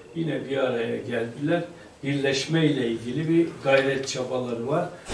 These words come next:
Ama nedense bu birleşmelerde sonuç noktasına yaklaşıldığında farklı düşüncelerle birbirinden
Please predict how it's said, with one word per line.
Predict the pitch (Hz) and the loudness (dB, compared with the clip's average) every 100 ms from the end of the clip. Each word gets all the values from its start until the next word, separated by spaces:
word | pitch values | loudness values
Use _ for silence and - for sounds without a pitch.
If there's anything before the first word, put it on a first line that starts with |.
| - 165 | -2 2
Ama | 151 147 | 2 6
nedense | 180 170 180 - - 175 165 | 6 8 6 6 2 0 4
bu | 170 151 | 2 4
birleşmelerde | 147 135 127 - 123 120 120 123 175 185 - - - | 2 2 0 -2 -4 -4 -4 -2 0 0 -4 -14 -16
sonuç | - - 143 196 208 - | -16 0 2 4 2 2
noktasına | 175 165 160 147 139 135 | 2 2 0 -2 0 0
yaklaşıldığında | 139 143 139 135 123 127 120 127 135 143 185 - - - - - | 2 2 0 0 -2 -4 -6 -4 0 0 0 -2 -14 -20 -20 -2
farklı | 147 156 156 190 202 - - - - - - - - | 2 2 2 2 4 2 -2 -14 -20 -20 -20 -20 -8
düşüncelerle | 143 170 170 170 139 143 139 127 127 160 190 175 - - 151 | -2 -2 0 0 2 4 4 4 4 4 4 4 -4 -4 2
birbirinden | 180 147 143 139 135 147 180 | 4 4 2 2 2 2 2